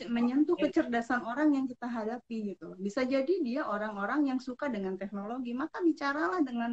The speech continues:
Speaker 1: mereka dengan hal-hal yang terkait dengan teknologi. Dari kesamaan atau, eh, frekuensi yang sama, orang itu akan nyaman sama kita, sehingga otomatis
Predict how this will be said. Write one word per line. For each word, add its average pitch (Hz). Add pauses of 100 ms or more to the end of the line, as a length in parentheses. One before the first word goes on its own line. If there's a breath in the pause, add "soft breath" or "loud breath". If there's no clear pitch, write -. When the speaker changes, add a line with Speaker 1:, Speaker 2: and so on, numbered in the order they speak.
Speaker 1:
mereka 254
dengan 214
hal-hal 226
yang 226 (300 loud breath)
terkait 233
dengan 196
teknologi. 220
Dari 254
kesamaan 294
atau, 240 (320 loud breath)
eh, 220
frekuensi 240
yang 240
sama, 302
orang 294
itu 294
akan 277 (160)
nyaman 359
sama 277
kita, 220
sehingga 262
otomatis 226